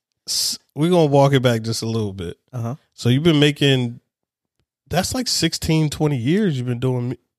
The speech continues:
Speaker 1: you've been
Speaker 2: Yeah.
Speaker 1: doing music. How long you been doing music?
Speaker 2: A long time. I,
Speaker 1: How
Speaker 2: like,
Speaker 1: long
Speaker 2: listen.
Speaker 1: you, I know you say production, but just how long have you been doing music?
Speaker 2: It's been, yeah, it has to be, like, sixteen years. Yeah, just about. You, you actually put a real number to it. Yeah.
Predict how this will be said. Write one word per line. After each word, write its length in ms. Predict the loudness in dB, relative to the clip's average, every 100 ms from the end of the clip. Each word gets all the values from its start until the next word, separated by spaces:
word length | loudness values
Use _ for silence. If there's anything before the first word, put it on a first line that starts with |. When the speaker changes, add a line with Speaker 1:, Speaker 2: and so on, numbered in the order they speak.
| _ _
Speaker 1:
you've 140 | -8 -2
been 60 | 0
Speaker 2:
Yeah. 60 |
Speaker 1:
doing 100 | 2
music. 260 | 4 2 0
How 80 | 2
long 180 | 4
you 60 | 4
been 100 | 2
doing 200 | 2 2
music? 260 | 0 -2 -12 _
Speaker 2:
A 160 | -10 -10
long 640 | -10 -12 -10 -10 -10 -12 -14
time. 160 | -12 -6
I, 60 |
Speaker 1:
How 40 | -4
Speaker 2:
like, 140 | 0 4
Speaker 1:
long 120 | 4
Speaker 2:
listen. 180 | 4 0
Speaker 1:
you, 60 | -4
I 80 | 0
know 120 | 2
you 160 | 4 2
say 180 | 0
production, 540 | -2 0 0 0 -2 -4
but 120 | -6
just 240 | -6 -6 0
how 160 | 4
long 220 | 4 4 4
have 140 | 0
you 100 | 0
been 100 | -2
doing 220 | -2 -4 -2
music? 420 | 0 0 -4 -10 _ _ _ _ _ _ _ -6
Speaker 2:
It's 220 | -4 -2
been, 280 | 0 0 2
yeah, 260 | 2 4
it 40 | 4
has 160 | 2
to 60 | 2
be, 60 | 0
like, 160 | 0
sixteen 440 | -2 -6 -2 -2 2
years. 440 | 2 2 -2 -8 -20 _ -2
Yeah, 280 | 0 0 -4
just 180 | -8 -4
about. 380 | 0 2 2 0
You, 220 | -2 -2 0
you 160 | 2
actually 260 | 2 0 0
put 140 | 0
a 40 | 2
real 180 | 2
number 240 | 2 2 2
to 160 | 0 -2
it. 140 | -2
Yeah. 220 | -2 -2